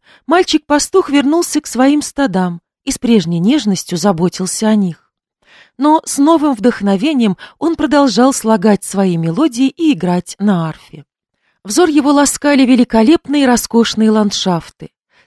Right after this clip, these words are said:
Тяжёлые кисти винограда переливались на солнце.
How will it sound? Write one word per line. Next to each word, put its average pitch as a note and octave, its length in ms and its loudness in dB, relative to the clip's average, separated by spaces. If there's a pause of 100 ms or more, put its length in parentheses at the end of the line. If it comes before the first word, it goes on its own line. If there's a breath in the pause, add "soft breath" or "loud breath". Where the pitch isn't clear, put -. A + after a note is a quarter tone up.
Тяжёлые A3+ 420 4
кисти - 380 0
винограда G3 600 0
переливались G#3 720 2
на G3 120 0
солнце. F3 640 -6